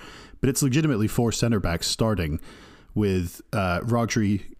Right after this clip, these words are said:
deep in midfield, scored a beautiful goal today, uh, from outside the box to open the scoring. And then just, you know, Grealish, Gundogan, De Bruyne, Silva, and, you know, lots of times Mahrez starts instead of Bernardo Silva.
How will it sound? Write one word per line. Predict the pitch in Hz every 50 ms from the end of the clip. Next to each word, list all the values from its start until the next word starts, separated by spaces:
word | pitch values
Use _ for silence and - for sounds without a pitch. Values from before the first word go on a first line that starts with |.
| - 120
deep | 104 - 110 107 -
in | 110 98 98
midfield, | 95 90 - - 104 95 92 92 90 90 - - - - - -
scored | - - - 120 92
a | 78
beautiful | - - 117 110 101 95 - - 90
goal | - 90 87
today, | 82 - 95 87 85 82 82 80 80 - - -
uh, | 95 92 85 82 80 -
from | - - 92 82 82 82
outside | - - 87 82 - 98 87 78
the | - 80
box | - 82 82 - -
to | - 87
open | 82 - 90
the | 85 78
scoring. | - - - 87 82 80 80 82 80 - - - - - - - - - - - -
And | 127 127 123
then | 135 131 127 123
just, | 110 107 120 120 - - - - - - - -
you | - 135
know, | 120 113 104
Grealish, | 98 - 127 127 135 135 139 123 - -
Gundogan, | - 131 127 120 123 120 117 113 113 110 110 107 110 - -
De | - 113
Bruyne, | 101 107 113 113 113 110 110 107 107 117 - -
Silva, | - - - 117 110 110 107 117 107 104 104 107 104 - -
and, | - 110 98 95 95 -
you | 104
know, | 101 98
lots | 98 95 - -
of | 113
times | - 117 98 95 92 -
Mahrez | 104 95 95 98 95 98
starts | - - - 101 98 92 -
instead | 101 95 - - 98 98
of | 95 -
Bernardo | 101 95 95 95 92
Silva. | 90 - 107 98 98 98 98 104